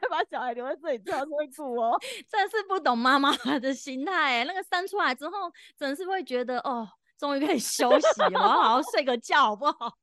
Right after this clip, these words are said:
Speaker 1: 对啊，他没出力，他知道老娘前面那几个小时累得半死。
Speaker 2: 对啊，那阵痛感觉真的是让人家没办法睡觉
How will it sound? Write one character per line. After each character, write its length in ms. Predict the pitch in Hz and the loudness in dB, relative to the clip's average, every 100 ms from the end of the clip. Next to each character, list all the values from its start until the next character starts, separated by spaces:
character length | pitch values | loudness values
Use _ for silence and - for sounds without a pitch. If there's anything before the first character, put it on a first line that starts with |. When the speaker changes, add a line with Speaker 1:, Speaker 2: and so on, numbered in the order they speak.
| - _ - | -20 _ -10
Speaker 1:
对 100 | 539 | 2
啊， 460 | 587 523 466 415 480 523 - - - | 4 6 6 6 6 2 -4 -16 -8
他 200 | 480 440 | -4 2
没 120 | 339 | 2
出 120 | - 403 403 427 | 4 2 4 2
力， 140 | 427 | 4
他 40 | 370 | 4
知 220 | 480 440 | 4 4
道 260 | 427 415 359 | 4 4 2
老 100 | 311 | -2
娘 240 | 277 311 | -2 -2
前 200 | 453 277 | -2 -4
面 120 | 339 370 | -2 -8
那 240 | 392 415 330 | -8 -10 -10
几 140 | 269 | -6
个 100 | 277 | -6
小 180 | 277 262 | -2 -4
时 80 | 277 254 330 | -4 -10 -6
累 180 | 480 359 | -4 -4
得 180 | 294 285 | -6 -6
半 120 | 359 - 349 | -10 -10 -14
死。 420 | 339 _ _ 277 240 _ _ _ 311 _ | -18 _ _ -18 -18 _ _ _ -20 _
Speaker 2:
对 100 | 381 | -10
啊， 100 | 359 | -6
那 100 | 392 | -6
阵 180 | 339 349 | -4 0
痛 180 | 381 285 | 2 2
感 160 | 226 | -2
觉 120 | 196 202 | -4 -4
真 120 | 277 | -6
的 40 | |
是 100 | 277 | -6
让 120 | 320 285 | -2 -2
人 80 | |
家 100 | 254 | -2
没 120 | 254 190 | -2 -2
办 160 | 254 | -4
法 100 | 226 | -4
睡 180 | 180 247 | -4 -4
觉 280 | 196 - | -4 0